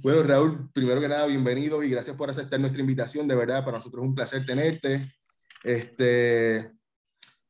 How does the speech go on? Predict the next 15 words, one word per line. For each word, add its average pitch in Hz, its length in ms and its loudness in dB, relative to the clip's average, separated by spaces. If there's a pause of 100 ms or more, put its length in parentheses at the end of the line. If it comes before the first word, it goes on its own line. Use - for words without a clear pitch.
(140)
queremos, 139 440 0
¿verdad? 190 280 2
Eh, 151 320 0 (320)
nos 143 160 -4
des 143 100 0
tu 208 120 -4
opinión 196 280 0
acerca 180 320 -2
del, 175 240 -2
del 165 120 -2
Orlando 156 340 -2
Magic. 135 400 -4
Sabes 110 300 -8
que, 131 320 2
pues, 123 180 -4